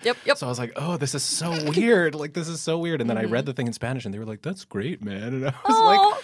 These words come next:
Speaker 2: "What?" I don't, <laughs> I, like, someti-, I don't know how to handle it. It's th-, such a strange feeling. And
Speaker 1: Yeah.
Speaker 2: obviously, as I've said on the show many times before, like, we are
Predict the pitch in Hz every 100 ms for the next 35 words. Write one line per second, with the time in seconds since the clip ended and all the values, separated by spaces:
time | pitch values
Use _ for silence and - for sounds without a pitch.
0 | - - 185 196 226 - - 247 - -
1 | - 508 - 679 165 719 - 165 160 -
2 | 127 120 123 127 127 113 104 104 92 95
3 | - 123 117 - 139 143 131 - 104 95
4 | 92 - - - - - 240 156 120 123
5 | 127 113 - 104 98 95 113 104 98 95
6 | - 92 87 92 92 87 92 85 87 87
7 | 78 - 92 92 85 85